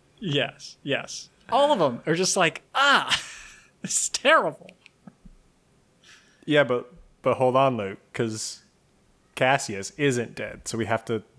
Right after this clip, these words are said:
Speaker 2: re-,
Speaker 1: <laughs>
Speaker 2: detract that from all the disrespect. So we've, we've put
Speaker 1: Okay.
Speaker 2: respect back on Cassius.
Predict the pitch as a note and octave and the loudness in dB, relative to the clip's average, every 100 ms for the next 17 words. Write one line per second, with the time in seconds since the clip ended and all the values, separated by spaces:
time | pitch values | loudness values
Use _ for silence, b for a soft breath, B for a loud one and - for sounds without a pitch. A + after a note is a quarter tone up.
0 | A2+ A#2+ A2 - - A#2 - B2 G#2+ - | -8 -6 -6 -6 -6 -4 0 0 0 -6
1 | G#2 A#2+ B2 G#2+ A2+ - B2 A2+ A2 G#2+ | 0 2 2 0 -6 -6 0 2 2 0
2 | G2+ G2+ - G2 - G2 F#2 - - - | -2 -6 -6 -8 -4 -4 -6 -14 -10 -6
3 | G#2 G#2+ G#2+ - B - G#2 C3+ A#2 A2+ | -4 -4 -6 -10 B -10 -6 -4 -2 -2
4 | - - E3 F3 - A#2+ G#2 - A2 G#2 | -2 2 2 2 -2 -4 -4 -4 -6 -6
5 | G2+ A#2 A#2 G#2+ G#2+ G2+ - - - | -6 -2 -2 -2 -8 -12 -14 -14 -16